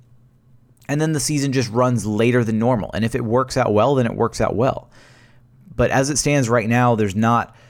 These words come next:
you know, the news is still coming out and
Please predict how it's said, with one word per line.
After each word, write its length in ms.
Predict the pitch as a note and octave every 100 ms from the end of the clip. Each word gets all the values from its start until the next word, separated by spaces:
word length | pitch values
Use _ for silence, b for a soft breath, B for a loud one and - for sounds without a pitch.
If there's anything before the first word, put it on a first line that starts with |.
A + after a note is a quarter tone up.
| b b b b b
you 80 | A2+
know, 260 | G2+ G2 -
the 120 | G#2
news 320 | A#2 C3 C#3 A#2+
is 80 |
still 200 | A2 C#3
coming 300 | C3 B2+ B2
out 280 | A#2+ A#2+ G#2+
and 140 | F2+